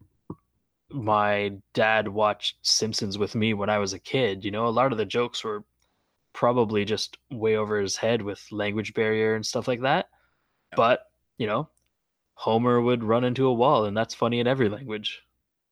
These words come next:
Speaker 1: And so I think that's where a lot of the humor for me came, uh, in A Different World was,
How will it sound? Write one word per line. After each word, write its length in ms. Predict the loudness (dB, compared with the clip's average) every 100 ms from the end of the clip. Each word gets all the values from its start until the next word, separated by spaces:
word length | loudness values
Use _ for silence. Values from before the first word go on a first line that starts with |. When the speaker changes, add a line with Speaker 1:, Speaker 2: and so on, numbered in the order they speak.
| _ _ _ _ _ -10
Speaker 1:
And 140 | -6
so 80 | -2
I 60 | 0
think 200 | 0 0
that's 300 | 0 0 -2
where 400 | 0 0 -2 -2
a 60 | -2
lot 200 | 0 0
of 60 |
the 100 | -2
humor 400 | -2 -4 -2 -6
for 180 | -6 -8
me 280 | -6 -8 -8
came, 440 | -4 -2 -2 -6 -12 _ -4
uh, 400 | 0 2 2 -2 _ _ -6
in 180 | -4 -2
A 60 |
Different 300 | -2 -2 0
World 280 | 0 0 2
was, 480 | 2 2 -2 -4